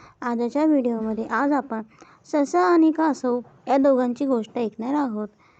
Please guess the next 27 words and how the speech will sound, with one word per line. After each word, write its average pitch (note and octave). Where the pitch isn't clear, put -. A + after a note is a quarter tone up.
त्याआधी D#4
तुम्ही A#3+
जर B3+
चॅनलवर B3
नवीन A#3
असाल A3+
तर C4+
चॅनलला A#3
सबस्क्राईब B3
करा. C4
एका C#4+
जंगलात D4+
ससा B3+
आणि B3+
कासव G#3+
हे A#3+
दोन C4
मित्र A#3
राहत C#4+
होते. A3+
ससा C#4
अतिशय C4+
चपळ B3
आणि B3+
वेगवान A#3+
होता G#3+
आणि C4+